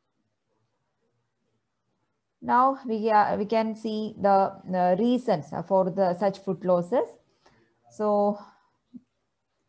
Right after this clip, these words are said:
the first point is lack of clear concept of packing housing operations, lack of awareness among the growers, contractors,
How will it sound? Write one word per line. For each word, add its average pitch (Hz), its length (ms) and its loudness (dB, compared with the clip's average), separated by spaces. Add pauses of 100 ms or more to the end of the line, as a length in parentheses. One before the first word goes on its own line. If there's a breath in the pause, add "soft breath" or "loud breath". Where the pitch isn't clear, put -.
(1160)
the 220 80 -16
first 226 220 -4
point 214 280 0
is 285 140 -2 (280)
lack 208 360 2
of 240 260 -2
clear 254 400 0
concept 180 560 -2
of 185 200 -6
packing 190 400 -4
housing 196 440 -4
operations, 202 760 -4 (680)
lack 208 300 2
of - 180 -4
awareness 202 600 2
among 185 280 -4
the 180 100 0
growers, 175 640 2
contractors, 180 920 -2